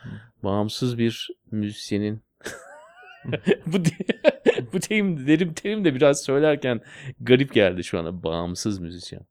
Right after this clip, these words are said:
Speaker 1: Yok, bayağı bağımlı.
Speaker 2: Bağımlı diyorsun.
Speaker 1: Gerçekten.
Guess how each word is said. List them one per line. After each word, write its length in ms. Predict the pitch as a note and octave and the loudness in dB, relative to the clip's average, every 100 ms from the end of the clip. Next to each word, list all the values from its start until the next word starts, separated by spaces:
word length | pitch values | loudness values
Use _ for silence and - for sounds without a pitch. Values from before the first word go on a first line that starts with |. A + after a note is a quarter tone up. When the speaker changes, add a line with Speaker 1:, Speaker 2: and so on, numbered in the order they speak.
| _ | _
Speaker 1:
Yok, 180 | A#2+ G#2+ - - | -10 -10 -12 -16
bayağı 360 | F#2 G2 G2 F#2+ | -10 -6 -4 -2
bağımlı. 480 | G2+ F#2+ F2+ - - _ _ - | 0 -2 -4 -10 -18 _ _ -12
Speaker 2:
Bağımlı 600 | B2 A2+ A#2 A#2+ B2 A#2+ | 0 4 6 6 4 2
diyorsun. 400 | G#2+ F#2+ - G#2 | 0 -4 -8 -12
Speaker 1:
Gerçekten. 500 | A2 - - _ | -16 -18 -20 _